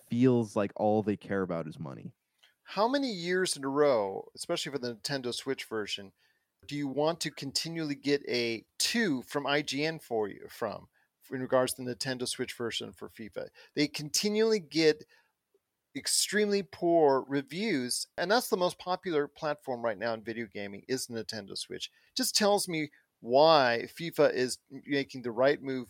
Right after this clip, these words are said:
Speaker 2: by leaving E A, because E A just simply doesn't care.
Speaker 1: They do not care. Absolutely. I, I one hundred percent agree with you. They just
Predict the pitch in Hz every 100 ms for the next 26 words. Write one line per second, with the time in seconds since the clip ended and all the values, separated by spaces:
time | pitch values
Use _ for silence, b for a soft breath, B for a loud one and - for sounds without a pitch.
0 | - 117 113 123 160 143 131 117 120 110
1 | 101 101 - 127 - 175 226 175 135 104
2 | 131 - - 143 110 104 98 _ _ 107
3 | 104 107 101 - 87 85 _ _ _ _
4 | _ - 98 101 104 101 90 87 90 123
5 | - _ - - - - - _ - 107
6 | 101 - 92 85 69 64 98 95 95 -
7 | 92 95 95 107 113 117 110 101 101 -
8 | 95 87 76 - 80 76 76 69 71 90
9 | 87 92 - 92 90 -